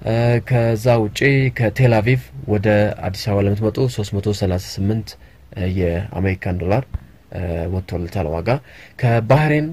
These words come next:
ወደ ኢትዮጵያ ለምትመጡ ሁለት መቶ ሠላሳ ሰባት የባህሬን ድራም፣ የባህሬን ዲናር ማለት ነው ወጥቶለታል። እሱም በአስራ አምስት ነው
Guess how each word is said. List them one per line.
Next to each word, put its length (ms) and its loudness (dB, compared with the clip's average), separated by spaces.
ወደ 200 2
ኢትዮጵያ 360 -6
ለምትመጡ 400 0
ሁለት 280 -2
መቶ 280 -4
ሠላሳ 360 -2
ሰባት 360 -4
የባህሬን 560 -4
ድራም፣ 300 -8
የባህሬን 520 -4
ዲናር 420 -4
ማለት 280 -8
ነው 120 -8
ወጥቶለታል። 640 -2
እሱም 280 -2
በአስራ 400 2
አምስት 280 0
ነው 120 -2